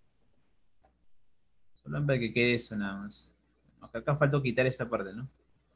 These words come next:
Ya es opcional esto, ¿ya? Es complementario, chicos, ya es opcional. Me pasé un minuto. Chicos, este, hay que dar este tema. Solo completarlo.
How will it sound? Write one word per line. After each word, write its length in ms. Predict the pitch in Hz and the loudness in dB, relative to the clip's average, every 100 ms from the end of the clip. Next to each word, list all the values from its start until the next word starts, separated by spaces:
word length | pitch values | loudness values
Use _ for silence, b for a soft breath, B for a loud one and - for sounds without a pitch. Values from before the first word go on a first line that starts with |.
| _ - | _ -4
Ya 100 | 170 | 4
es 120 | 202 220 | 6 6
opcional 360 | 220 160 175 | 4 6 8
esto, 240 | 143 117 110 | 8 6 2
¿ya? 220 | 117 196 | 2 0
Es 100 | 180 | -6
complementario, 600 | - 170 156 123 139 120 | -6 -2 0 4 4 4
chicos, 260 | 113 107 104 | -2 -6 -4
ya 140 | 110 | -2
es 100 | 135 | -2
opcional. 480 | 143 135 110 95 104 - | -2 -4 -4 -4 -8 -8
Me 140 | 113 | -4
pasé 240 | 120 - | -4 -2
un 40 | 127 | 2
minuto. 400 | 113 98 98 104 _ _ _ _ _ _ _ - | 2 2 -4 -14 _ _ _ _ _ _ _ -6
Chicos, 460 | 156 131 113 - | 2 4 4 0
este, 760 | 123 123 - 120 120 117 117 113 110 110 120 - | -6 -6 2 8 10 10 8 6 2 -4 -8 -2
hay 120 | 139 | 2
que 100 | 151 | 6
dar 160 | 147 147 | 6 8
este 300 | 151 151 143 | 6 2 0
tema. 420 | 139 135 170 214 _ _ _ _ _ | 2 2 0 -4 _ _ _ _ _
Solo 260 | - 135 135 | -6 -4 -2
completarlo. 680 | 135 120 131 123 143 190 | -2 4 6 6 4 -4